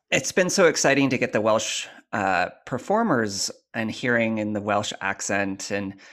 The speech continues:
and one of them mentioned to me, they were like, "I've been in musical theater my whole life, and I've never been able to sing in a Welsh accent before. I've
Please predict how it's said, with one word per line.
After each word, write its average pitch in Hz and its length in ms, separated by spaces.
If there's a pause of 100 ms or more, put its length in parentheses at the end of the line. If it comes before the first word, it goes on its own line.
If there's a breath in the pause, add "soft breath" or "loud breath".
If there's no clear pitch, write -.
(500 loud breath)
and 110 260
one 120 160
of 113 160
them 107 180
mentioned 104 400
to - 80
me, 104 300
they 104 160
were 101 200
like, 101 360
"I've 107 320
been 107 140
in 104 120
musical 98 360
theater 101 320
my 92 100
whole 95 160
life, 95 320
and 101 100
I've 98 160
never 104 280
been 98 180
able 92 200
to 95 120
sing 101 280
in 92 80
a 90 60
Welsh 85 360
accent 139 440
before. 156 520
I've 117 100